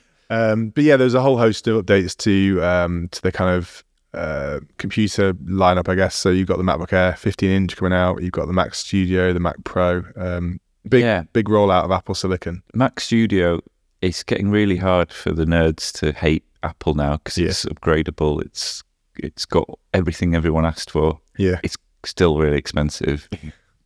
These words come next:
Speaker 2: Um,
Speaker 1: And then you got the Mac Pro, which has finally had a big update.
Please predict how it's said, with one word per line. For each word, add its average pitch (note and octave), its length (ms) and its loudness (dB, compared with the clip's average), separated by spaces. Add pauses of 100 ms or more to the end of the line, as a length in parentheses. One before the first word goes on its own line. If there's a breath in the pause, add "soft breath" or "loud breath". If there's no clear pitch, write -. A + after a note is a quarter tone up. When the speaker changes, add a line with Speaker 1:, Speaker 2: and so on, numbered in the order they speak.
(180)
Speaker 2:
Um, C#2+ 360 -10 (360)
Speaker 1:
And A2+ 120 2
then A2 100 4
you G#2+ 60 2
got G#2+ 60 2
the G2+ 80 0
Mac G#2 220 -2
Pro, G#2 240 4 (320)
which F#2 240 -4
has F#2 180 -2
finally F#2 580 2
had F#2+ 140 -2
a F2+ 60 2
big F#2 200 0
update. F2+ 440 0